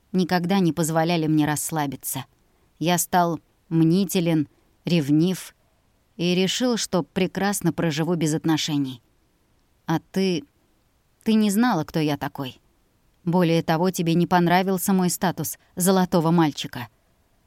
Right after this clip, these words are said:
Ханс взял последние слова в кавычки, кинув снежок.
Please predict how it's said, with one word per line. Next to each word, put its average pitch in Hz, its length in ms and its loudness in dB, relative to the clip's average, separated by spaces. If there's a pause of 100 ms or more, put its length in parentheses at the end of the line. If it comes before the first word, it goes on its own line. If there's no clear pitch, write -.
Ханс 196 360 0
взял 180 340 -2
последние 175 580 0
слова 170 340 0
в 165 80 -10
кавычки, 175 640 -4 (300)
кинув 202 320 2
снежок. 175 600 -2